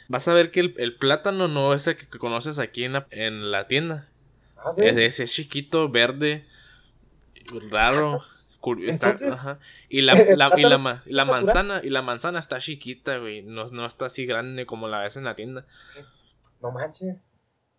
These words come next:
Speaker 1: ¿Por qué? Porque la hemos, las hemos estado modificando nosotros desde hace siglos.
Speaker 2: Caray, sí, sí.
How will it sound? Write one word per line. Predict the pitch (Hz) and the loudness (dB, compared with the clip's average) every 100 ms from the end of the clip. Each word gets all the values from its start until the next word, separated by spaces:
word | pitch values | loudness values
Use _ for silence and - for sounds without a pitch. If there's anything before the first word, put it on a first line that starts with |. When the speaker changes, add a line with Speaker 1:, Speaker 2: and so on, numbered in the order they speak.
| _ | _
Speaker 1:
¿Por | - 120 | -4 -2
qué? | - 170 | 0 -2
Porque | 185 170 127 | -2 -6 -2
la | 113 113 | 0 0
hemos, | 127 156 156 - | 0 -4 -6 -8
las | 120 113 | -8 -6
hemos | 131 151 151 | -4 -6 -6
estado | 127 120 131 | -6 -4 -2
modificando | 156 135 110 107 113 135 | -2 -4 -6 -8 -6 -6
nosotros | 151 170 127 143 147 | -8 -8 -8 -8 -6
desde | 127 117 104 107 104 | -6 -6 -6 -6 -6
hace | 104 143 | -6 -10
siglos. | 139 135 151 147 143 - _ _ _ _ _ _ - - - - | -10 -8 -8 -10 -12 -20 _ _ _ _ _ _ -20 -18 -20 -6
Speaker 2:
Caray, | 151 156 151 | -2 0 -2
sí, | 156 | -10
sí. | - | -16